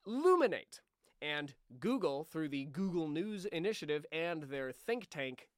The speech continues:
Jigsaw. Not creepy at all. What a nice collection of logos we see on screen there. All right. Now, okay, so that's the first one. What about the International Consortium of Investigative Journalists? Why, look at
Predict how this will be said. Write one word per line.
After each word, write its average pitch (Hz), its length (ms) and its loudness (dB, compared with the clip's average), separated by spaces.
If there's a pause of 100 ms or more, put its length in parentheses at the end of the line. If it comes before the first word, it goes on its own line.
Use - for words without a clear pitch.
(180)
Jigsaw. 127 580 -4 (1160)
Not 160 300 0
creepy 143 480 -6
at 131 200 -4
all. 240 320 4 (600)
What 254 120 -2
a 269 60 -2
nice 180 420 -2
collection 156 520 -6
of 120 100 -6
logos 127 520 -6
we 113 100 -12
see 98 240 -14
on 73 160 -18
screen 65 400 -20
there. 57 200 -18 (1120)
All 165 200 -4
right. 143 400 -4 (300)
Now, 190 340 4
okay, 170 300 -2
so 180 120 -6
that's 190 260 -2
the 226 100 -6
first 139 320 -4
one. 160 200 -4 (240)
What 190 200 0
about 220 240 2
the 208 200 -12
International 190 600 0
Consortium 170 520 -4
of 165 120 -2
Investigative 160 600 -4
Journalists? 226 520 0
Why, 226 200 6
look 202 360 2
at 240 140 -6